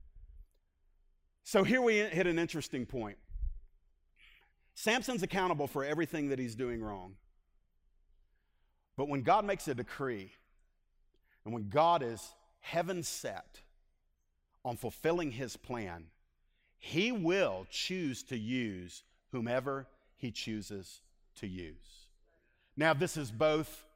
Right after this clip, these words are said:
an encouragement for us, but it's also a warning. Why? How many of you have, have,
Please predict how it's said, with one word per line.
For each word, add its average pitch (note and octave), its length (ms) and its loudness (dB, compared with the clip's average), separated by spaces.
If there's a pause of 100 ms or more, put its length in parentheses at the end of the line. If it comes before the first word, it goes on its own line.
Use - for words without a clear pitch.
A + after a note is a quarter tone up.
an C#3 120 -2
encouragement F3+ 760 -2
for G#3+ 240 2
us, A3+ 360 0 (460)
but C3 100 -4
it's - 120 -6
also F3+ 260 -6
a B2 120 0
warning. A2+ 580 -6
Why? G#2+ 380 0 (680)
How A#3 120 2
many B3+ 240 4
of E3 160 2
you D#3 80 2
have, D3 580 2 (220)
have, B2 160 -8